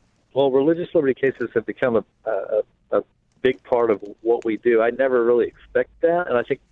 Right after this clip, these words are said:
that's maybe a new kind of focus for, for attorney generals ac-, across the, uh, across the country. Haven't really viewed that as, as, you know, maybe a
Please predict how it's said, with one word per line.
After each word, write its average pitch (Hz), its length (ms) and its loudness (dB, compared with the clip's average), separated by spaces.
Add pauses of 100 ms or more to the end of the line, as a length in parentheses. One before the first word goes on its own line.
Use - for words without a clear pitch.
that's - 280 -4 (500)
maybe 123 220 2
a 113 60 2
new 117 580 0 (100)
kind 117 120 0
of 101 100 -2 (160)
focus 120 300 0 (120)
for, 107 220 2 (100)
for 101 260 0
attorney 117 420 -4
generals 113 320 0 (100)
ac-, - 300 -6
across 110 320 -2 (160)
the, 104 180 2
uh, 95 220 2 (680)
across 110 440 -2
the - 60 0
country. 127 420 0
Haven't 123 220 0
really 120 200 2
viewed 117 300 -2
that 113 220 2
as, 107 100 2 (160)
as, 110 180 0 (180)
you 92 80 -12
know, 92 320 -2
maybe 113 220 0
a 92 40 -2